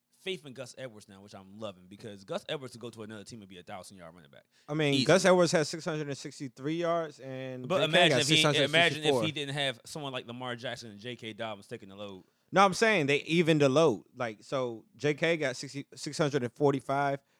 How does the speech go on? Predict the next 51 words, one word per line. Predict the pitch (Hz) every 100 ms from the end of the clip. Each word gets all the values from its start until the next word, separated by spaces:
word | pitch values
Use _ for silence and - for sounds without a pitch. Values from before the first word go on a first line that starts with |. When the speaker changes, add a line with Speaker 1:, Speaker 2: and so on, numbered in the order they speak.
| _
Speaker 2:
and | 120 123
you | 123
got, | 127 123 120
uh, | 117 117 110 -
Gus | 127 131
who | 123
has | 120 113
six | 123
hundred | 113 117 117
and | 101
sixty-three. | - 135 - 101 123 135 123 107 _ _
So | - 139 120 110 _ _
they | 143
kinda, | 185 - - 262
like, | 160 131 - _ _ _
you |
Speaker 1:
Yeah, | 160
Speaker 2:
know. | 139 127
Speaker 1:
e-, | 123 -
even, | 254 185 135
but | 165
I'm | 165
saying, | 160 165
like | 160
I |
said, | 160 170 131
it | -
was | 165 151
a | 127
three-headed | 160 180 175
monster | 165 151 143
at | 135
one | 131
point, | 127 131 117
and | 127
then | 147 131 - _ _
you | 123
gotta | 165 143
do, | 135 147
like, | 131 107
Lamar | 117 143 135
Jackson, | 143 151 127
who's | 135
gonna | 127 131
go | 117 135
out | 127
there | 120
and | 113
run | 123
for |
f-, | 117